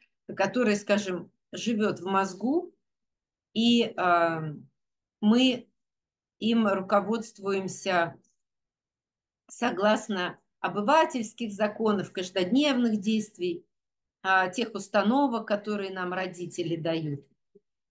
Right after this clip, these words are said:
Вот. Ну и четвертое тело вообще прям,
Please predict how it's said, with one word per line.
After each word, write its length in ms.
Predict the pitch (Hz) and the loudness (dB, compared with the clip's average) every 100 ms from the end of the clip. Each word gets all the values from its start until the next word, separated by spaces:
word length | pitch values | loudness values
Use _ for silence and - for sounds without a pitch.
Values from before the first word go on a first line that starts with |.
| _ _ _ _ _ _ _ _ _ _ _ _ _ _ _ | _ _ _ _ _ _ _ _ _ _ _ _ _ _ _
Вот. 360 | 165 165 - - _ _ _ _ _ _ _ _ _ | -6 -4 -4 -10 _ _ _ _ _ _ _ _ _
Ну 160 | - 285 | 2 4
и 80 | 330 | 4
четвертое 640 | - - 247 381 - 208 | 2 0 2 2 2 2
тело 300 | 208 240 240 | 2 2 4
вообще 380 | 220 214 - 170 | 2 2 0 -6
прям, 360 | 160 156 147 - | -4 -6 -6 -10